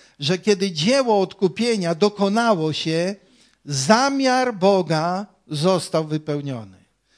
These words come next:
Bóg miał zamiar zbawić ludzi i ten zamiar Boga został wypełniony, a ofiary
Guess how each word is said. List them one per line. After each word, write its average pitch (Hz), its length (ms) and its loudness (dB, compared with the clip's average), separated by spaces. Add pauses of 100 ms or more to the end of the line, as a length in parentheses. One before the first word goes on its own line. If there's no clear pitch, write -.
(160)
Bóg 220 220 -2
miał 190 240 -2
zamiar 220 580 0
zbawić 175 500 -4
ludzi 147 340 -6
i 139 60 -8
ten 156 240 -6
zamiar 202 500 -4
Boga 170 480 -2 (300)
został 156 640 -4
wypełniony, 147 720 -6
a 160 140 0
ofiary 175 720 -2